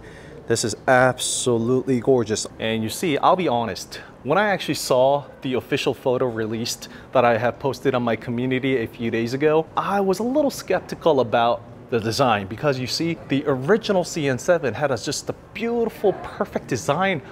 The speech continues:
overall already. Just so many people fell in love with it, including the N line and also not to mention about the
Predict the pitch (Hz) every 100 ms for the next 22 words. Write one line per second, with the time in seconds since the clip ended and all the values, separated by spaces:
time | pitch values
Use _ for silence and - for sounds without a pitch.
0 | - 156 139 123 123 160 - 117 110 104
1 | 131 208 143 104 - 127 - 185 202 196
2 | 170 185 180 170 - 156 139 117 131 139
3 | 143 151 143 - - 131 123 - 196 220
4 | 190 120 110 113 113 110 120 120 117 117
5 | 120 117 120 107 135 123 117 127 120 113
6 | 123 107 107 107 117